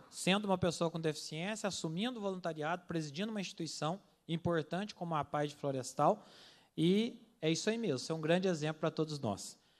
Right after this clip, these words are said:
Passo a palavra agora, como uni-, última fala, Robson de Oliveira, da Associação Comunitária, pra fazer suas colocações dentro de três minutos,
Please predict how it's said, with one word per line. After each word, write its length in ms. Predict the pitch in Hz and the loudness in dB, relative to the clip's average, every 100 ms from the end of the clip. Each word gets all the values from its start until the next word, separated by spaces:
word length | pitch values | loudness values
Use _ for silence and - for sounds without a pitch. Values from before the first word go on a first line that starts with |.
| _ _ | _ _
Passo 220 | 180 180 | 10 12
a 40 | 196 | 10
palavra 420 | 185 165 165 160 | 8 10 8 8
agora, 320 | 151 170 196 | 8 8 8
como 320 | 185 160 156 | 6 2 2
uni-, 160 | 165 180 | 0 0
última 440 | - 185 190 160 135 | 2 2 2 -2 0
fala, 560 | - 160 196 202 190 | 6 8 8 6 4
Robson 580 | 170 151 175 170 - 151 | 4 6 6 4 -4 0
de 80 | 143 | 2
Oliveira, 420 | 131 123 151 175 | 2 2 4 4
da 120 | 160 | 2
Associação 600 | 143 147 147 131 - 165 | -2 -2 -2 -2 -2 -4
Comunitária, 720 | 165 160 147 - 143 151 175 180 - - _ _ - | -4 -6 -8 -4 2 4 2 -2 -18 -20 _ _ 0
pra 120 | 143 | 2
fazer 340 | 156 139 147 | 4 2 2
suas 180 | 143 135 | -2 -2
colocações 960 | - 139 135 143 - 156 175 202 - - | -2 -2 0 0 0 0 0 0 -4 -4
dentro 280 | 147 156 151 | 0 0 -2
de 100 | 143 | -4
três 340 | - 151 151 | 6 6 6
minutos, 640 | 147 143 151 190 - - | 0 0 2 2 -2 -10